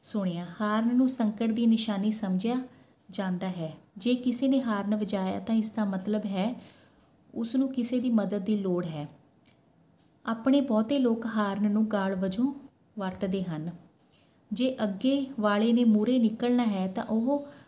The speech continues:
ਰਾਹ ਨਹੀਂ ਦੇ ਰਿਹਾ। ਲੋਕ ਹੱਥ ਨਾਲ ਹਾਰਨ ਵਜਾਉਂਦੇ ਹਨ ਅਤੇ ਮੂੰਹ ਨਾਲ ਗਾਲਾਂ ਦਿੰਦੇ ਹਨ।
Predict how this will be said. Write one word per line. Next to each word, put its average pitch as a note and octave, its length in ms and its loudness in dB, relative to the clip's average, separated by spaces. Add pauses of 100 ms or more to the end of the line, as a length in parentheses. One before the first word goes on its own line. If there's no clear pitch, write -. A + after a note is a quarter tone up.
(220)
ਰਾਹ G#3+ 260 -2
ਨਹੀਂ A#3 280 0
ਦੇ G3 220 -4
ਰਿਹਾ। E3 280 -8 (960)
ਲੋਕ A3 320 -2
ਹੱਥ A#3 320 -4
ਨਾਲ G#3 220 2
ਹਾਰਨ G3+ 400 -2
ਵਜਾਉਂਦੇ G3+ 640 -2 (500)
ਹਨ A3 180 2 (100)
ਅਤੇ B3+ 160 0
ਮੂੰਹ A3+ 260 8
ਨਾਲ B3+ 200 6
ਗਾਲਾਂ F3+ 360 0
ਦਿੰਦੇ E3+ 340 0
ਹਨ। E3 260 -4